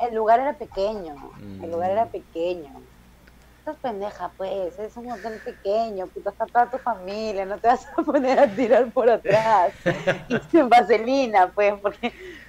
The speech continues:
Speaker 1: si fuera
Speaker 2: Wow.
Speaker 1: con,
Speaker 2: Qué, qué,
Speaker 1: no sé,
Speaker 2: qué
Speaker 1: si le hubiera,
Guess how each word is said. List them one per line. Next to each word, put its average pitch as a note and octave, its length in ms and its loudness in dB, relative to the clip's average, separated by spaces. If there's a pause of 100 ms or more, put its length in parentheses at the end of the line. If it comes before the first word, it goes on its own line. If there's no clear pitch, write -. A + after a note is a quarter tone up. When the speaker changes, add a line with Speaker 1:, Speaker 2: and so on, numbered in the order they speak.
(160)
Speaker 1:
si - 120 2
fuera - 260 8
Speaker 2:
Wow. - 20 -4
Speaker 1:
con, F4 460 4 (280)
Speaker 2:
Qué, B2 220 -4
qué, C3 100 -4
Speaker 1:
no A#2 120 2
sé, C4+ 320 -4
Speaker 2:
qué A#3 100 -4
Speaker 1:
si G#3+ 160 -6
le G#3 80 -4
hubiera, C#4+ 260 -2